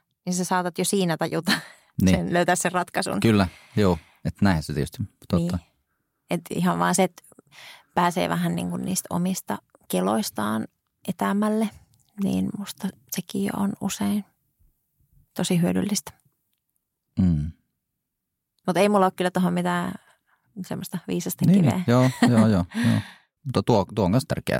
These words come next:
Speaker 2: siis
Speaker 1: Mm.
Speaker 2: ideoiden u-, ulospäin puhuminen, niin se saattaa monesti
Speaker 1: Mm.
Speaker 2: aukaista monta lukkoa ja
Speaker 1: Mm.
Speaker 2: että se
Speaker 1: Ehdottomasti. Radikaali yhteistyö.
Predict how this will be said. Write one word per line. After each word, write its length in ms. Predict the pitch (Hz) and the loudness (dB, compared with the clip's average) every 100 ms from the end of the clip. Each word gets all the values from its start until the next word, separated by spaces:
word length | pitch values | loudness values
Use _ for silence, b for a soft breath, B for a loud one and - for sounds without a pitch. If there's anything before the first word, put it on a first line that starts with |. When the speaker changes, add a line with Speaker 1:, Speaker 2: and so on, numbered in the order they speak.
| - | -2
Speaker 2:
siis 240 | - 82 - - - | -4 -4 -4 -20 -2
Speaker 1:
Mm. 320 | 196 196 180 - | 2 4 2 -2
Speaker 2:
ideoiden 460 | 85 85 78 78 73 - B B B B B _ - | -2 2 2 0 -2 -6 B B B B B _ -14
u-, 100 | 90 | -10
ulospäin 540 | - 90 85 - - | -4 0 0 0 -4
puhuminen, 480 | - 85 82 73 71 | -2 0 2 2 0
niin 160 | 76 87 | -2 -4
se 100 | 71 | -6
saattaa 360 | - 71 - - | -6 -6 -6 -2
monesti 360 | 73 76 - 110 - _ _ | -2 -2 -6 -8 -12 _ _
Speaker 1:
Mm. 320 | 202 196 185 175 - | -2 0 0 -4 -4
Speaker 2:
aukaista 320 | - - - | -6 -4 -2
monta 240 | 78 76 | 0 0
lukkoa 360 | 90 - - - | -4 -8 -6 -6
ja 120 | - - _ _ - | -6 -10 _ _ -2
Speaker 1:
Mm. 240 | 220 226 | 0 0
Speaker 2:
että 80 | 220 _ _ _ _ _ _ _ _ _ | -2 _ _ _ _ _ _ _ _ _
se 60 | 180 | -4
Speaker 1:
Ehdottomasti. 640 | 180 185 185 185 - 196 180 _ B B B B B B B B B _ - | -4 -4 -4 -4 -6 -10 -10 _ B B B B B B B B B _ -8
Radikaali 760 | 190 196 208 196 - 185 185 185 | -2 0 0 -2 0 2 2 0
yhteistyö. 800 | 196 - - 165 156 - - - | -2 -4 -6 -4 -4 -8 -8 -6